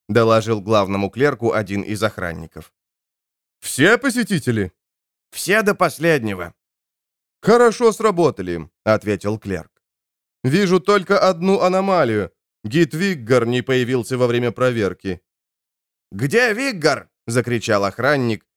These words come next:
и его голос прокатился эхом, отражаясь от мраморной облицовки. "Здесь, сэр! Прямо здесь!" — прокричал гид, подбегая к нему.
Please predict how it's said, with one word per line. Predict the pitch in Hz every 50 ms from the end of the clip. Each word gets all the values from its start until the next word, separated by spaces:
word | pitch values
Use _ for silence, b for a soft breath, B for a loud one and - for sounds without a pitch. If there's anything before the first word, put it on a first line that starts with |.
| _ _ _
и | 107
его | 120 123 120 113 123 117
голос | 113 143 165 160 156 139 113
прокатился | - - 123 117 - 120 113 - 143 151 127 - 120 131 - -
эхом, | 151 175 156 127 - 117 107 98 - _ _ _
отражаясь | - 113 123 - 120 120 110 90 107 104 104 104 98 -
от | 113 101 -
мраморной | 104 104 95 98 98 95 90 87 87 101 104
облицовки. | - 107 101 117 127 - - 95 82 78 - _ _ _ _ _ _ _ _ _ _ _ _ _ _ _ _ _ _ _
"Здесь, | 151 139 135 123 120 120 170 220 262 262 -
сэр! | - - 208 139 101 87 _ _ _ _ _
Прямо | - 165 196 226 247 254 254
здесь!" — | 233 208 233 285 262 180 - - _ _ _ _ _
прокричал | _ 123 120 - - 123 117 92 - 110 101 98
гид, | 98 98 127 143 113 _
подбегая | - 107 95 87 110 104 92 104 92 87 85
к | - _
нему. | 92 87 85 80 76